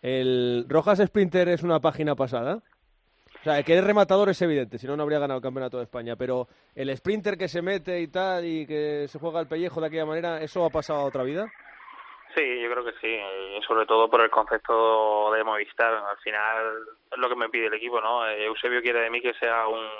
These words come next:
Speaker 2: un gregario, un gregario de lujo para tanto Nairo como Alejandro o, o el que esté en su caso. Y al final el sprinter, digamos que no, que el Rojas Sprinter no, no encaja en este Movistar tampoco, con lo cual yo, pues,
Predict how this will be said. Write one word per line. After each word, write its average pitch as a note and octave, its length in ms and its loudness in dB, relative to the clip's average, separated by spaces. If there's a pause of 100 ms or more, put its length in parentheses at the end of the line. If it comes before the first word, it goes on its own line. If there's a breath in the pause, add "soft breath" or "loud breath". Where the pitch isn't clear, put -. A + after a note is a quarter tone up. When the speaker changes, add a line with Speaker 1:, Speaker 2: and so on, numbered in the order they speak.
(260)
Speaker 2:
un B2 140 -12
gregario, A2+ 400 0
un G#2+ 100 -16
gregario A2 380 -4
de A2 60 -4
lujo A#2 280 -8
para G#2 400 -2 (420 loud breath)
tanto G#2+ 420 -2
Nairo A2+ 300 0
como A2 240 0
Alejandro A#2+ 420 0
o, G#2 520 -2
o G#2 60 -2
el G#2 80 -8
que G#2+ 100 -12
esté G#2+ 160 -10
en A2+ 80 -6
su A2+ 100 -14
caso. B2+ 380 -2 (500 loud breath)
Y - 80 -2
al A2+ 80 0
final A#2+ 280 2
el A#2 100 2
sprinter, A#2 920 -2
digamos A2+ 320 -4
que - 120 -6
no, A2 600 -2 (360 loud breath)
que A#2+ 100 -4
el A2 40 -2
Rojas A#2+ 260 -2 (120)
Sprinter A#2+ 340 -4
no, A2 500 -2
no A2+ 140 -2
encaja A2+ 320 -2
en A2 80 -6
este G#2+ 180 -8
Movistar G#2+ 440 -4
tampoco, A2 400 -2
con G#2 80 0
lo G2+ 100 0
cual G#2+ 220 0
yo, G#2+ 360 0
pues, G#2 260 -4